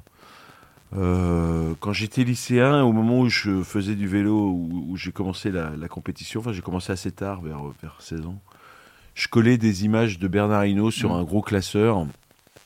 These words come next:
Speaker 1: Euh, c'était à l'époque où justement il devenait champion du monde, et cetera, et où il commençait à montrer qu'il pouvait perdre aussi.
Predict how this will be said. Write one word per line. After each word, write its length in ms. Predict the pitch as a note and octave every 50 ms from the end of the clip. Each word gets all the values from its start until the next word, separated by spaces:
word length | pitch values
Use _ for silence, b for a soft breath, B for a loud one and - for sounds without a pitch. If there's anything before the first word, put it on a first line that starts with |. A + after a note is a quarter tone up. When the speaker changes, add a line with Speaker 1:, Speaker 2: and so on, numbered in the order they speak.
| - _ - _ - _ _ _ _ _ _ _ B B B B B B B B B B -
Speaker 1:
Euh, 340 | E2 F2 F2 F2 F2 F2 F2
c'était 220 | E2 - - - F#2+
à 40 |
l'époque 380 | F2+ F#2 - - G#2+ G2 - - F2
où 180 | E2 D#2 D#2
justement 400 | D#2 - - - - E2 D2+ F2
il 80 | F#2 F2
devenait 240 | D2 C#2 D#2+ D#2 D#2+
champion 320 | D2+ - E2 D2 - -
du 140 | D2+ D2 D2
monde, 260 | D2 D2+ D#2+ F2 E2
et 60 | D2 C#2
cetera, 640 | - - - - D#2 C2+ C2+ D#2 F2 F#2 F2+ F2 D#2+
et 200 | C#2+ C#2+ C#2+ D2+
où 60 | D2+ D2
il 140 | D2 _
commençait 420 | - E2 D#2 D#2+ D#2+ - - - E2+
à 60 | D2+
montrer 300 | D#2 D2+ D2+ - - F#2
qu'il 120 | F2 F2+
pouvait 220 | - - C#2+ D#2 D2+
perdre 380 | - - A#2+ A#2+ G2 D#2 D2
aussi. 300 | C#2+ C#2+ - - - F#2